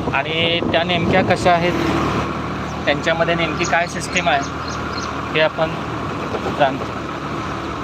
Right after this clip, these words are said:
लोकशाही असू दे किंवा राजेशाही असू दे आणि किंवा एकाधिकारशाही असू दे, प्रत्येकाचे फायदे तोटे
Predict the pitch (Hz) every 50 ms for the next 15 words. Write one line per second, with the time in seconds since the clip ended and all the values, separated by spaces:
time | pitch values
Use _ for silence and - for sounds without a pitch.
0 | - - - - - - - - - - - - - - - - - - - -
1 | - - - - - - 175 202 - 226 208 - 220 208 196 208 202 196 185 175
2 | - - 165 156 139 131 117 123 - - - - - - - - - - - -
3 | - - - - - - - - - 160 156 160 175 180 185 190 190 190 190 180
4 | 165 165 180 175 - 190 165 165 175 165 151 - - 143 135 127 127 - - -
5 | - 143 143 - - - - - - - - - - - - - - 165 170 170
6 | 175 180 180 170 165 - - 170 165 156 170 - 175 160 147 - - 160 143 143
7 | 143 139 135 - - - - - - - - - - - - 147 135 131 143 -
8 | - - - - - - - - - - - - - - - 143 - - - -
9 | - - - - - - - - - - - - 156 160 143 - 220 208 - 214
10 | 208 - - 214 220 214 202 - - - - - - - - - - - - -
11 | - - - - - - - - 170 165 160 170 165 185 190 196 196 202 202 -
12 | - - - - - - - - - - - - - 165 156 - - - 190 190